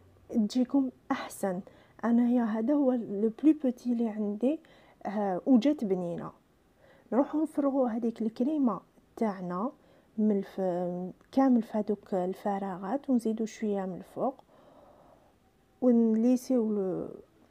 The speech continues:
السطح هذاك. ومن بعد نروحوا نزيدوا هذيك لا شانتيي ون-، او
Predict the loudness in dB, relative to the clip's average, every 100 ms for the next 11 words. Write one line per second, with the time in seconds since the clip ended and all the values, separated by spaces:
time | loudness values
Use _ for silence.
0 | _ -18 -12 -6 -2 -2 -4 -10 -8 -8
1 | -6 -6 -6 -10 -8 -4 -2 -2 -2 -2
2 | -2 -4 -4 -2 -2 -4 -4 -4 -4 -4
3 | -4 -4 -6 -8 -6 -6 -6 -6 -4 -2
4 | -2 -6 -20 -20 -16 -2 0 0 -2 _
5 | -4 -2